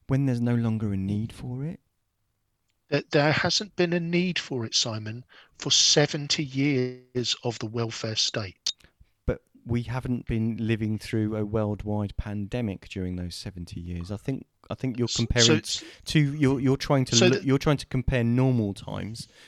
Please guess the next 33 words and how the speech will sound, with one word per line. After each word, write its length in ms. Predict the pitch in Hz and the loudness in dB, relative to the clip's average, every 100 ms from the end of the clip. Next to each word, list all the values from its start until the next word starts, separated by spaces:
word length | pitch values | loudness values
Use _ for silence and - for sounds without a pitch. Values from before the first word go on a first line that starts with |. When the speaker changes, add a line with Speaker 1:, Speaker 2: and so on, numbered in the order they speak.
| _ | _
Speaker 1:
with 220 | 113 110 | -2 -2
times 380 | - - 113 107 | -2 2 2 2
within, 200 | 104 104 | 0 0
Speaker 2:
No, 40 | 107 | 2
no. 20 | |
Speaker 1:
within 240 | 113 110 | 4 4
a 60 | 107 | 2
pandemic. 640 | - 110 110 131 92 - - | 0 0 2 2 0 -6 -2
The 80 | |
Speaker 2:
So, 140 | 117 151 | 4 6
Speaker 1:
government 320 | 143 113 104 | 6 2 0
are, 120 | 107 | -2
of 100 | 107 - | -6 0
Speaker 2:
so 140 | 120 | 2
Speaker 1:
course, 140 | 175 170 | 2 0
Speaker 2:
to, 260 | - 131 | -2 2
Speaker 1:
doing 200 | 123 120 | 4 2
things 300 | 110 123 110 | 0 -2 0
now 280 | 113 117 113 | 0 0 2
that 80 | 113 | 4
Speaker 2:
so 60 | |
Speaker 1:
they 80 | 151 | 4
Speaker 2:
you 100 | - | 4
Speaker 1:
wouldn't 180 | - 226 | 4 6
Speaker 2:
use 100 | 247 | 6
the 80 | 220 | 4
Speaker 1:
consider. 280 | 175 131 92 - - - - _ _ _ _ - | 2 -2 -8 -14 -20 -20 -20 _ _ _ _ 0
Speaker 2:
Okay, 280 | 175 135 - | 4 2 2
so 160 | - | 2
you 140 | 160 156 | 2 0
use 300 | 156 220 - | -2 0 0
the 80 | 196 | 0
phrase, 400 | 185 147 135 | 2 2 2